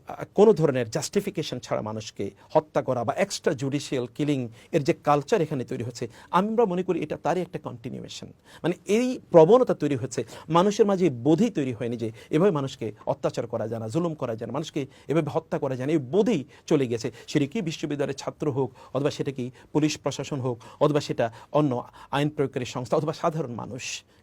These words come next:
কোথাও নাই। মানে সব জায়গায় এরকম একটা culture of indemnity যেটি আমরাকে বলছি, এরই তৈরি হয়েছে। এবং এই কারণে আমরা বিশ্ববিদ্যালয়ের, আমি নিজেও বিশ্ববিদ্যালয়ের শিক্ষক,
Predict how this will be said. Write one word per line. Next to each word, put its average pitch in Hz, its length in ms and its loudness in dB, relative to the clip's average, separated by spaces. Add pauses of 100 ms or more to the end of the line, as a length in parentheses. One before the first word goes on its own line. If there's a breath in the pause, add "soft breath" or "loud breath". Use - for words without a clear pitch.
কোথাও 202 320 6
নাই। 120 180 -2
মানে 113 400 -6
সব 160 260 -2
জায়গায় 208 260 6
এরকম 151 220 0
একটা 117 300 -4 (360 loud breath)
culture 185 440 6
of - 140 -8
indemnity 139 560 0
যেটি 117 220 -6
আমরাকে 113 240 -6
বলছি, 110 340 -8 (200 loud breath)
এরই 185 180 0
তৈরি 147 220 -6
হয়েছে। 104 280 -8 (240 loud breath)
এবং 165 140 4
এই 151 80 0
কারণে 233 280 6
আমরা 113 320 -4 (200 soft breath)
বিশ্ববিদ্যালয়ের, 143 640 2
আমি 127 200 -2
নিজেও 127 200 -2
বিশ্ববিদ্যালয়ের 123 420 -4
শিক্ষক, 113 340 -6